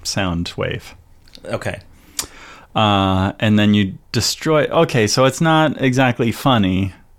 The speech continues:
Speaker 1: It'd be more of like, "Oh, he destroyed a great landmark of humankind."
Speaker 2: Mm-hmm.
Speaker 1: That's really awful.
Speaker 2: Yeah, I'm just trying to undo a lot of our cultural
Speaker 1: But he's
Speaker 2: achievements.
Speaker 1: super famous now.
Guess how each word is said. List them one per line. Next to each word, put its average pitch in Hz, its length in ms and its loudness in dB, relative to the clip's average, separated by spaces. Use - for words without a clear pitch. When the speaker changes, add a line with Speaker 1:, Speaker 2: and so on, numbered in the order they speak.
Speaker 1:
It'd 120 160 2
be 120 100 4
more 110 260 2
of 101 140 0
like, 95 440 -6
"Oh, 104 360 0
he 107 240 -2
destroyed 101 680 -4
a 104 120 -2
great 98 300 -2
landmark 98 640 -2
of 98 280 -4
humankind." 92 760 -4
Speaker 2:
Mm-hmm. 117 300 -6
Speaker 1:
That's - 280 -4
really 107 220 -2
awful. 117 260 -2
Speaker 2:
Yeah, 160 60 2
I'm 165 60 2
just 170 120 0
trying 139 160 0
to 120 140 -2
undo 113 340 2
a 95 60 0
lot 92 160 0
of 90 80 -6
our 90 140 -8
cultural 107 180 -4
Speaker 1:
But 117 140 2
he's 113 160 2
Speaker 2:
achievements. - 180 -4
Speaker 1:
super 117 460 0
famous 101 560 -2
now. 87 280 -4